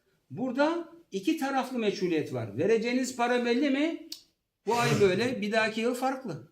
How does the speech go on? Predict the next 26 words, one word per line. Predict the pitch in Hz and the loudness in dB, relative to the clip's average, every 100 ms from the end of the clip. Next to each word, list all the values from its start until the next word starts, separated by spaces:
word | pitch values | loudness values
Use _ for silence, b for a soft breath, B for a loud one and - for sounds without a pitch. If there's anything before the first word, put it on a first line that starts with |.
| - | -6
değil | 165 269 | -4 -4
mi? | 170 120 B B B B | -6 -10 B B B B
Alacağınız | 180 233 247 277 302 294 | 0 2 4 4 4 4
hizmet | 269 247 240 214 | 2 0 0 0
belli | 220 220 | -2 0
mi? | 240 | 2
Yok, | 233 254 247 | 4 6 6
belli | 247 247 | 4 2
değil. | 240 | 0
Belki | 233 233 294 | 0 0 -2
hiç | |
hastalanmayacaksınız. | 269 247 226 202 180 165 165 151 165 226 269 - - _ | -2 -2 0 2 2 0 -2 -4 -4 -4 -6 -12 -18 _
Hiç | 254 285 | -8 -4
ameliyat | 277 262 247 214 | -2 0 0 2
olmayacaksınız, | 196 180 160 156 170 202 277 - - _ | 2 2 0 -4 -4 -4 -6 -10 -18 _
değil | 190 302 | -6 -4
mi? | 196 117 - b b b b b b | -4 -6 -8 b b b b b b
Emekli | - 226 254 269 | -4 0 0 0
olduğunuzda | 262 262 254 262 | 0 2 0 0
ne | 262 | 2
kadar | 262 254 | 2 2
alacaksınız? | 247 226 226 220 226 | 2 2 0 -2 -4
O | 233 | 2
da | 247 233 | 4 4
belli | 208 196 | 4 2
değil. | 226 277 | 0 -4